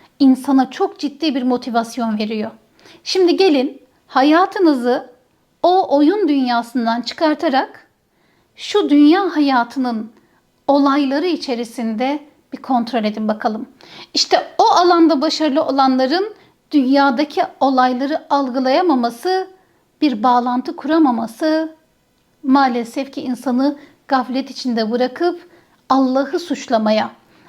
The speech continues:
Allah'a isyan etmeye ya da Allah'ı hayatından çıkartmasına sebebiyet verebiliyor. Allah korusun. Bu manada hayattaki zorluklar ruhumuzun kaslarını geliştirecek. Rahatlık bizi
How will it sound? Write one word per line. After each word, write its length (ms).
Allah'a 500
isyan 500
etmeye 440
ya 160
da 220
Allah'ı 560
hayatından 720
çıkartmasına 760
sebebiyet 560
verebiliyor. 560
Allah 340
korusun. 420
Bu 80
manada 460
hayattaki 500
zorluklar 800
ruhumuzun 500
kaslarını 500
geliştirecek. 800
Rahatlık 680
bizi 300